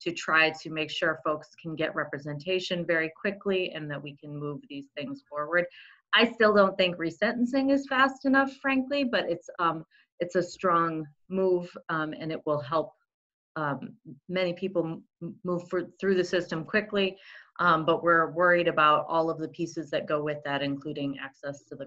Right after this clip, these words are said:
courts. Um, and so it's not a problem that we have figured out a solution to, other than to say folks need to just keep calling the governor, have your friends and neighbors and anyone you know on Facebook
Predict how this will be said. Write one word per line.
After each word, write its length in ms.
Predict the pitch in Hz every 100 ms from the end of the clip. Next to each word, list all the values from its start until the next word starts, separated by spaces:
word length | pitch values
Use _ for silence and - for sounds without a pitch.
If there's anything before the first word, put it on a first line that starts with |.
| -
courts. 400 | 151 - - _ _ _ _ _ _ 151
Um, 260 | 156 147 147
and 180 | 185 175
so 340 | 196 180 175
it's 280 | 180 190 -
not 380 | 180 180 175 175
a 60 | 175 -
problem 600 | 170 165 165 160 156 147 - _ _ -
that 280 | 170 160 156
we 120 | 165 143
have 200 | 151 147
figured 320 | 165 147 156 147
out 220 | 147 143
a 40 |
solution 600 | - 147 156 170 - 214 220
to, 260 | 240 240 240 - _ _ _
other 280 | 180 175 180
than 180 | 170 165
to 60 | 156
say 380 | 147 160 151 151
folks 240 | 165 160 -
need 180 | 156 147
to 100 | 151
just 280 | 156 151 -
keep 200 | - 190 -
calling 560 | 170 160 160 156 156 - _ _ -
the 60 | 170
governor, 540 | 185 175 175 165 165 165
have 180 | 170 151
your 100 | 147
friends 520 | - 185 175 165 -
and 240 | - 151
neighbors 540 | 160 175 165 160 151 -
and 200 | 143 -
anyone 440 | 165 160 156 156
you 120 | 156
know 240 | 156 151 147
on 180 | 139 -
Facebook 460 | 190 185 180 170